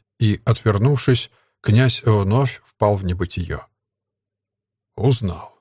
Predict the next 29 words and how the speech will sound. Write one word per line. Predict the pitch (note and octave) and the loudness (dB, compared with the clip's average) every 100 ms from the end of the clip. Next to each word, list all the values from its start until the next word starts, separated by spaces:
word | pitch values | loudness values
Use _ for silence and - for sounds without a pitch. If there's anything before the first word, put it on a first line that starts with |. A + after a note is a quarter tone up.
| _ _ | _ _
едва | - A2 A2+ A#2 | -2 0 2 2
не | G#2+ | 2
вскрикнул | A#2 B2 B2+ G#2+ G#2 | 0 0 0 0 0
от | A2+ | 2
радости | B2 F#2+ F#2 - | 0 0 -2 -4
Калаврат | - G#2 G#2+ D3+ - _ _ | 0 2 2 0 -2 _ _
и | - | -2
даже | A2 C3+ | 0 2
хлопнул | D3 A2+ B2+ F#3+ D#3 D3+ | 0 2 0 2 0 0
по | C3 | 0
плечу | A#2+ B2 - F3+ | 0 0 2 -2
стоявшего | - B2+ C#3 B2 A#2 | 0 0 0 -2 0
рядом | A#2 A#2+ A#2 A#2 | 2 2 2 2
лекаря. | B2+ A2+ G#2 F2+ - _ _ _ _ | 2 2 -2 -6 -8 _ _ _ _
«Узнал!» | - A2+ D#3+ C3+ C#3 D#3+ C#3 - - _ _ _ _ _ _ _ _ | 0 2 2 2 2 2 0 -4 -10 _ _ _ _ _ _ _ _
Тот | B2 F3+ | 0 0
покачнулся, | - D#3+ C3 B2 - D3+ E3 C#3 | 0 2 2 0 0 0 0 0
но | A#2+ G2+ | 0 0
устоял. | A#2 - G#2+ F2+ - - _ _ _ - | -2 -2 -2 -2 -8 -16 _ _ _ -6
Воевода | F#2+ G#2 C3+ A3+ F#3 | 0 2 2 2 2
заметил, | D#3+ E3 F#3+ D3+ D3+ | 2 2 2 2 0
что | B2+ - C3 | 0 0 0
Варсонофий | B2+ - C#3 D3+ C#3 B2+ | 0 0 0 0 0 2
лицом | A#2+ B2 - D#3+ | 2 0 0 2
был | B2 B2 | 2 2
уже | A#2 A#2 | 2 2
не | A2 | 2
так | A#2+ A2 E2+ | 2 0 -2
бледен, | F2+ F2+ C3+ C#3+ D#3+ | -6 0 0 2 0